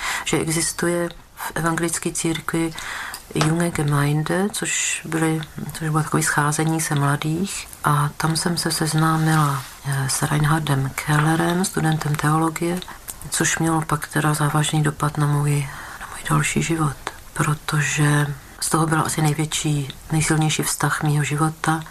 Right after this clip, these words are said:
největší láska. Já jsem potřebovala od toho Luboše se odpoutat. Luboš byl o dvacet šest roků starší a já jsem prostě si ho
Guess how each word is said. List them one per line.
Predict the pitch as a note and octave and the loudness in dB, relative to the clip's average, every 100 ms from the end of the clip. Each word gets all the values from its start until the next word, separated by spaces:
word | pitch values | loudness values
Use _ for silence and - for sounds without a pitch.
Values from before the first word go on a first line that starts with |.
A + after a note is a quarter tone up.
| - - - - - | -14 -14 -12 -12 -6
největší | D3 D#3 - | -2 0 2
láska. | D3 C#3 C#3+ - D3 | 2 2 0 -2 0
Já | C#3+ | 0
jsem | C#3+ - D3+ D3 | 0 2 0 0
potřebovala | D3+ D#3 - D#3 D3+ D#3 D3 | -2 -2 0 0 2 2 0
od | C#3+ - | -2 -4
toho | D#3+ D#3 D#3 | 0 2 2
Luboše | D3 D3 D3+ - D3+ | 2 0 0 0 0
se | - | 2
odpoutat. | - D#3 - D#3 D#3 D#3 D#3 - - - - - - - - - E3 | 0 -2 -2 -2 0 0 0 -6 -10 -6 -4 -4 -4 -2 -4 -4 0
Luboš | D#3+ D#3 | 2 2
byl | D#3+ | 2
o | - | 2
dvacet | D#3 D#3 E3 | 0 0 -2
šest | D#3+ - | -2 -4
roků | D#3+ D#3 | -4 -2
starší | D3 - D3 D3 - C#3+ | -2 0 0 0 0 0
a | C3 | 2
já | C#3 | 2
jsem | C#3 - D3 C#3+ C3+ | 0 0 2 0 -4
prostě | D3 - - D3 | -6 -8 -6 -4
si | - D#3 | -2 0
ho | D3 D#3 | 2 2